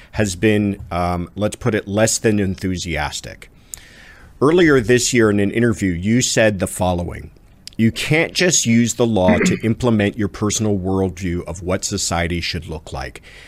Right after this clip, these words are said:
The idea of one man coming in and saying, 'You all are wrong and this is what the law should be,' is counter to what our entire American system of justice is all about.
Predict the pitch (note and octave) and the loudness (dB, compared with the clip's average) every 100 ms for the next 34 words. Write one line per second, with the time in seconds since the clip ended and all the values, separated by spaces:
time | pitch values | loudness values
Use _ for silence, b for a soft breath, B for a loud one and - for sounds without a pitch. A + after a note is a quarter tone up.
0 | B G2 G2 - G#2 C3+ C#3 B2+ A#2+ A2+ | B -4 -4 0 2 2 2 4 4 4
1 | G2 F2+ F2 G2+ A#2+ B2+ G#2+ G#2+ G#2 - | 2 -6 -4 0 2 4 2 2 0 -2
2 | A#2 C3 B2 G2+ G2 F#2+ - G2 F#2 F2+ | 0 2 2 2 0 -2 -2 -2 0 -2
3 | F2+ B B - G2 C3 C#3+ A#2 B2+ A#2+ | -4 B B -4 2 4 4 4 6 4
4 | G#2 G#2 F#2 E2 E2 - F2+ F2 G#2 - | 4 2 0 0 -4 -6 -6 -2 -2 0
5 | A2+ - G#2 G#2+ G#2 F#2 F2+ - G2+ E2+ | -2 -2 -2 0 0 2 0 -2 -6 -6
6 | D#2+ D#2 - B B G2+ - - B2 B2 | -8 -8 -10 B B -8 -8 -2 -2 -2
7 | G#2+ G2 - F#2+ F2+ - F#2+ G2+ A#2 F#2 | -2 -4 -4 -4 -4 -4 0 2 2 0
8 | - G#2 A2 G#2 G2 G2 F#2+ G2+ - F#2+ | -2 0 0 0 0 0 -2 -6 -6 -8
9 | - F#2 E2 - D#2+ - F2+ - E2+ D2+ | -6 -6 -6 -6 -6 -6 -8 -8 -8 -8
10 | E2+ E2+ E2 D2 D2 | -8 -6 -6 -10 -10